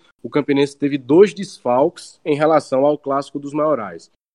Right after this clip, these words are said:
O zagueiro Alex Maranhão e o ala esquerdo Matheus Silva, eh, não jogaram, estavam entregues ao departamento médico, apesar de ser lateral esquerdo, o Canindé tem utilizado o Matheus, é,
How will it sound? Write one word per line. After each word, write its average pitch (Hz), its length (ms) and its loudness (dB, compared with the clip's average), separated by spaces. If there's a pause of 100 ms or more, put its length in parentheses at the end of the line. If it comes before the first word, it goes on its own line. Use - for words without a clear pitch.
(120)
O 117 100 -10
zagueiro 113 800 -2
Alex 123 400 0
Maranhão 113 600 -4 (500)
e 120 140 -2
o 123 120 2
ala 117 280 2
esquerdo 104 600 -10 (400)
Matheus 117 840 0
Silva, 151 520 2
eh, 113 120 -4
não 117 240 0
jogaram, 143 460 0
estavam 107 340 -6
entregues 104 380 -6
ao 107 60 -6
departamento 113 640 -6
médico, 127 360 -2 (480)
apesar 120 340 4
de 117 100 -14
ser 127 100 0
lateral 120 360 2
esquerdo, 107 480 -4
o 104 540 -6
Canindé 117 320 0
tem 113 140 0
utilizado 113 480 -2
o 113 40 -2
Matheus, 104 600 -4 (340)
é, 104 160 -4